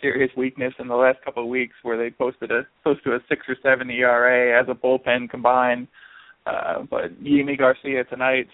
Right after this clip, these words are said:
scoreless seventh and eighth. Luis Avalon comes on, scoreless ninth. Nats get nothing against Greinke or the bullpen, and just back to that, you know, what we said earlier, their offense comes up with nothing. It makes every mistake huge when you can't do anything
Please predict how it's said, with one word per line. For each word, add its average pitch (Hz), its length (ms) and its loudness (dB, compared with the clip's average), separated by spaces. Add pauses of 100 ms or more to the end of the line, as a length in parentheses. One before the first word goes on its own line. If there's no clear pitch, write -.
scoreless 135 380 0
seventh 139 240 -2
and 127 120 -6
eighth. 127 320 0
Luis 131 380 -2
Avalon 131 540 2
comes 135 240 -8
on, 127 300 0 (120)
scoreless 131 320 -2
ninth. 131 360 2 (600)
Nats 127 220 2 (140)
get 127 140 0
nothing 147 320 -2
against 143 360 -4
Greinke 131 340 0
or 135 200 4
the 127 100 2
bullpen, 123 600 -2
and 127 240 -10
just 123 160 -8 (480)
back 135 240 2
to 135 80 -8
that, 123 280 -4 (560)
you 107 180 -20
know, 110 120 -16
what 101 200 -8
we 120 160 -12
said 123 140 4
earlier, 120 480 0
their 113 180 -12 (100)
offense 127 380 -8
comes 131 180 -12
up 120 140 -6
with 110 120 -12
nothing. 123 380 -8
It 117 120 -12
makes 117 200 -10 (100)
every 120 220 -4
mistake 120 440 0 (140)
huge 131 400 0
when 120 180 -10
you 120 100 -10
can't 123 260 -2
do 123 120 0
anything 123 500 -4